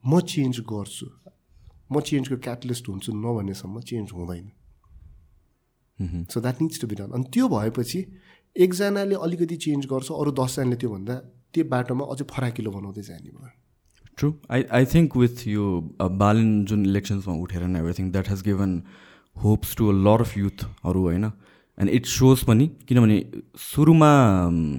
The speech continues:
Speaker 2: बालेन मेयरसिपको लागि उठ्दाखेरि
Speaker 1: मह्म।
Speaker 2: lot of us were spec-, skeptical। Skeptical in sense that उसले जित्छ कि जित्दैन र त्यो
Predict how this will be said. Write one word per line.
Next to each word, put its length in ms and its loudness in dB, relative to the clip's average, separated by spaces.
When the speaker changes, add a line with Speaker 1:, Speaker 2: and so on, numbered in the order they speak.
Speaker 2:
बालेन 320 2
मेयरसिपको 520 -2
लागि 200 -6
उठ्दाखेरि 480 -6
Speaker 1:
मह्म। 800 -4
Speaker 2:
lot 160 8
of 140 0
us 160 -6
were 120 2
spec-, 560 -8
skeptical। 440 -4
Skeptical 520 -2
in 160 0
sense 240 0
that 260 2
उसले 320 0
जित्छ 280 -4
कि 140 -2
जित्दैन 420 -4
र 200 0
त्यो 200 -2